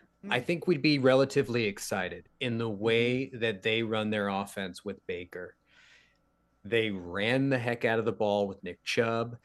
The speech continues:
Speaker 1: They used Kareem Hunt. They used two backs on the field. That is, like, my dream of where we could take this. And that's kind of how the Packers run things. They run on efficiency.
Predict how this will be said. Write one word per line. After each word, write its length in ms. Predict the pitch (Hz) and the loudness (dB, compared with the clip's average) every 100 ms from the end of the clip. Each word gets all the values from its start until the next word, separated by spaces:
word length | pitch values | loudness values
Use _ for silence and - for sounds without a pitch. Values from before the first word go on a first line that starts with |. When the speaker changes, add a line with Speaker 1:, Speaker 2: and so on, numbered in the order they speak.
| _ _ | _ _
Speaker 1:
They 160 | 95 107 | -6 -6
used 400 | 95 95 92 - | -4 -6 -8 -6
Kareem 460 | 120 98 98 98 | -4 -4 -4 -6
Hunt. 400 | 90 127 123 127 | -4 0 0 0
They 80 | 117 | -4
used 320 | 101 101 - | -4 -6 -8
two 160 | - 101 87 | -10 -10 -4
backs 460 | 113 117 131 - 135 | -2 0 -2 -2 0
on 180 | 127 | 0
the 80 | 131 | 0
field. 720 | 120 - 123 123 120 120 117 _ - - - - 107 | -4 -4 0 2 2 0 -6 _ -20 -20 -20 -16 -8
That 300 | 117 110 139 | -2 2 2
is, 160 | 160 113 | 0 0
like, 240 | 107 101 | 0 0
my 280 | 101 101 101 | 0 0 0
dream 760 | 95 87 85 90 95 95 87 90 _ _ _ - | -2 -8 -12 -12 -12 -12 -14 -18 _ _ _ -10
of 180 | 101 92 | -10 -4
where 280 | 104 101 101 | 0 2 0
we 260 | 95 104 | -2 -6
could 280 | 101 107 90 | -4 -8 -8
take 320 | - 98 98 | -4 -4 -4
this. 240 | 95 90 - | -8 -8 -6
And 280 | 190 220 202 - _ 135 | 0 0 0 -6 _ -4
that's 240 | 160 180 - | -2 -2 -4
kind 260 | - 202 | -4 -2
of 60 | 165 | 0
how 120 | 151 | -2
the 80 | 147 | -4
Packers 420 | - 160 196 107 | -4 -4 -2 -2
run 220 | 110 185 | -2 -4
things. 240 | - 95 101 | -4 -6 0
They 100 | 160 | 2
run 200 | 160 190 | 2 0
on 100 | 104 | -2
efficiency. 800 | - - - 98 90 - 78 | -4 -2 -2 -4 -8 -14 -14